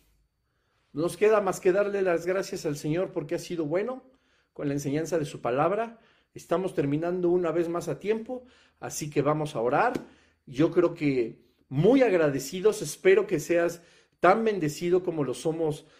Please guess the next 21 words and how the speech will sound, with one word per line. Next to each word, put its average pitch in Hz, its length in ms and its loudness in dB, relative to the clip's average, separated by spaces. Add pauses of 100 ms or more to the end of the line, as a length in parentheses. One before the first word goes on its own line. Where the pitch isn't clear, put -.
(220)
todos 170 320 6
nosotros 165 540 0
por 123 220 -2
acá, 208 500 2 (460)
porque 143 320 -4
comprendemos 151 960 4
que 156 500 -2 (640)
toda 226 260 10
la 196 160 2
creación 170 760 2 (240)
tiene 196 240 4
un 202 120 -2
propósito. 160 840 2 (500)
Y 156 120 -12
si 156 100 0
aquellas 214 480 8
nubes 214 380 4
que 156 100 -2
son 202 340 -4
tan 196 220 0
efímeras, 165 920 -2